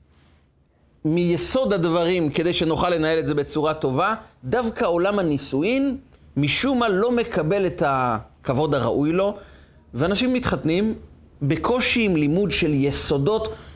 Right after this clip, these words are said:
מהם נישואים מוצלחים. אנחנו נראה לאורך השנים, נפגוש אנשים שהתחתנו בהרגשה כל כך נפלאה, כל כך מרוממת, הייתה כל כך אהבה, התלהבות, שמחה.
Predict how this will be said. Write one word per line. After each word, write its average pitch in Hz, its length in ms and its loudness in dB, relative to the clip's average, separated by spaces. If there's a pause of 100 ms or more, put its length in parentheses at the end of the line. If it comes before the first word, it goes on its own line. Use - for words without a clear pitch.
(120)
מהם 175 320 2
נישואים 135 420 2
מוצלחים. 117 600 -2 (840)
אנחנו 190 260 2
נראה 226 380 2
לאורך 220 600 0
השנים, 180 640 0
נפגוש 202 840 -2 (880)
אנשים 202 460 0
שהתחתנו 254 1000 0
בהרגשה 196 640 0
כל 240 220 -2 (100)
כך 277 240 0
נפלאה, 202 480 0 (560)
כל 208 180 0
כך 254 200 0
מרוממת, 220 680 0
הייתה 170 220 0
כל 220 200 0
כך 233 240 -2
אהבה, 190 480 0 (120)
התלהבות, 190 680 -2
שמחה. 202 600 -2